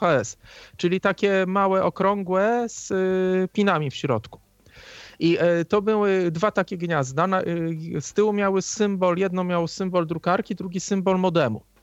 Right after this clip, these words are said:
Ale można je było do-, dowolnie zamieniać, czyli można było jakby drukarkę podłączyć, oczywiście, y, mającą odpowiedni interfejs. To się nazywało Local Talk, y, to, to złącze.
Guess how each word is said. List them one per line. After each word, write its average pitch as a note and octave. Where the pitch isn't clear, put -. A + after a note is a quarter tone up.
Ale G3
można F#3+
je F#3+
było G3
do-, F#3
dowolnie F#3+
zamieniać, F3
czyli E3+
można F3+
było E3+
jakby E3
drukarkę F3
podłączyć, E3+
oczywiście, E3+
y, D#3+
mającą D#3+
odpowiedni E3
interfejs. E3+
To C#3
się D#3
nazywało D3
Local D#3
Talk, -
y, -
to, C3+
to E3
złącze. D#3